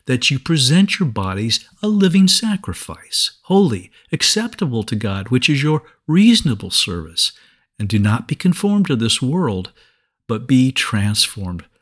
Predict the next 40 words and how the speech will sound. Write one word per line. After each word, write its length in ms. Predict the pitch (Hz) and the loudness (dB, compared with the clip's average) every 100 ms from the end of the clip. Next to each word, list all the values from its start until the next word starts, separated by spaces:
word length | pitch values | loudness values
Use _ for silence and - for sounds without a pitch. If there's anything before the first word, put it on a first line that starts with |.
| _ | _
by 140 | 107 | -4
the 100 | 113 | 0
renewing 560 | 113 113 107 120 117 107 | 0 2 2 4 4 2
of 160 | 104 | -2
your 80 | 107 | -4
mind." 520 | 101 104 95 87 85 - _ _ _ _ _ _ _ _ _ _ | -4 -4 -4 -6 -10 -18 _ _ _ _ _ _ _ _ _ _
Paul 220 | - 233 | -4 -2
picks 340 | 226 151 - - | -2 -2 -2 -2
up 160 | 117 | -2
on 140 | 110 92 | -4 -4
the 80 | 98 | -6
illustration 640 | 85 - - 98 - 98 | -6 -6 -6 -4 -4 -4
of 80 | 92 | -6
the 100 | 92 | -6
altar 340 | 85 92 104 | -8 -8 -8
of 80 | 90 | -6
sacrifice 680 | - 92 95 113 123 131 196 | -4 -6 -8 -10 -6 -2 -2
and 120 | 160 | -2
tells 320 | - 214 170 | -4 -6 -6
us, 240 | - - - _ _ _ _ _ | -4 -6 -6 _ _ _ _ _
"Present 540 | - 117 101 107 107 127 | -4 -2 2 2 0 -2
your 120 | 135 | -4
bodies 580 | 117 95 92 104 110 143 | -4 -6 -4 -4 -4 -4
a 80 | |
living 440 | 127 90 87 101 120 | -6 -6 -6 -6 -2
sacrifice, 1080 | - 175 175 185 98 - 78 - - - - _ _ _ _ _ _ | -2 -2 -2 -4 -8 -12 -16 -16 -10 -8 -10 _ _ _ _ _ _
one 220 | - 147 | 0 2
that 160 | 160 165 | 4 4
is 180 | 165 - | 0 0
holy 320 | 147 160 180 170 | -2 0 0 0
and 160 | 131 | -2
clearly 420 | - 165 175 180 | -4 -4 -2 -2
different 400 | 151 170 - 110 - | -2 -4 -4 -6 -4
from 180 | 117 | -2
the 100 | 107 | -2
deathly 520 | 107 - 127 - 143 131 | -2 -2 -4 -2 -6 -6
avarice 460 | 120 120 120 113 127 | -4 -4 -4 -4 -2
of 60 | |
the 60 | 113 | -2
world." 460 | 110 117 92 80 | 0 0 -2 -6